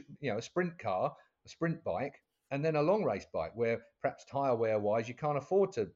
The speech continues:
to, to have it adjusted in the manner that you're having it adjusted at for the sprint race. And slowly but surely that will evolve over the course of the year. You know,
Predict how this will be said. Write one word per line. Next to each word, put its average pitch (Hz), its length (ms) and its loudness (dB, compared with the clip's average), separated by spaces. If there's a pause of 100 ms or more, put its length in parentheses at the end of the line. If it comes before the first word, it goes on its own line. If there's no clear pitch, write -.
to, 101 140 -4 (140)
to 101 180 -2 (380)
have 110 140 -2
it 107 120 -2
adjusted 107 440 -4
in 101 100 -6
the 104 60 -4
manner 104 260 -2
that 101 60 -4
you're 107 160 0
having 101 180 0
it 95 120 -8
adjusted 98 440 -6
at 98 200 -4
for - 60 -20
the 107 120 -10
sprint - 280 -8
race. 82 240 -10 (400)
And 135 120 -4
slowly 208 540 4
but 160 180 -6
surely 147 540 2
that 156 240 2
will 143 140 2
evolve 135 480 0 (260)
over 120 220 0
the 113 80 -8
course 127 260 -4
of 120 80 -8
the 131 60 -6
year. 131 240 -2 (460)
You 127 100 0
know, 87 100 -6